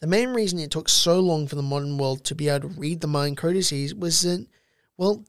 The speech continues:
to decipher an ancient language, you need two different and very important things. First off, you need an abundance of written material. And secondly, and just as important, you need a bilingual translation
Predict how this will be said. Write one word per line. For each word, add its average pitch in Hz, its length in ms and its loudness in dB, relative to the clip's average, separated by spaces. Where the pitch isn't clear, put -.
to 202 140 2
decipher 208 520 0
an 165 80 0
ancient 143 280 -4
language, 139 500 -8
you 170 140 -2
need 180 400 0
two 180 440 0
different 156 760 -6
and 135 160 -4
very 147 180 2
important 151 380 -4
things. 143 360 -2
First 214 300 4
off, 240 240 -4
you 175 140 -4
need 165 180 2
an 156 80 0
abundance 190 460 0
of 165 80 -2
written 170 160 -4
material. 165 520 -2
And 147 100 -10
secondly, 185 460 2
and 139 140 -2
just 151 180 2
as 147 80 0
important, 160 520 -2
you 185 120 -6
need 214 220 0
a 170 120 -2
bilingual 190 680 0
translation 165 640 -2